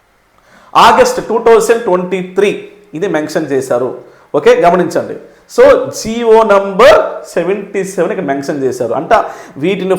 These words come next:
ఫాలో అవుతూ మేము రిజర్వేషన్స్ అనేవి ఖరారు చేసని చెప్పి చెప్పడం జరిగింది. ఓకే, నెక్స్ట్ ఇక్కడ ఏజ్ రిలాక్సేషన్ ఇచ్చారు. At the same time, there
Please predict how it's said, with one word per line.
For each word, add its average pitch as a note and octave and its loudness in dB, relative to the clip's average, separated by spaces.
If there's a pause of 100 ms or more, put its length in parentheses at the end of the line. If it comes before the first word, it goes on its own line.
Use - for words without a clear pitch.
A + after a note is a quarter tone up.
ఫాలో F3 6
అవుతూ E3+ 2 (460)
మేము A3+ 0 (140)
రిజర్వేషన్స్ G3 0
అనేవి E3+ 0 (380)
ఖరారు F#3 4
చేసని E3 -2
చెప్పి G3+ -2
చెప్పడం D3+ -2
జరిగింది. B2+ -4 (500)
ఓకే, C4+ 2 (420)
నెక్స్ట్ - -4 (600)
ఇక్కడ G3 2 (1080)
ఏజ్ G#3 2
రిలాక్సేషన్ G3 0
ఇచ్చారు. G3+ 2 (400)
At D#3 -2
the F3 2
same A3+ 0
time, C4+ 4 (340)
there C4 6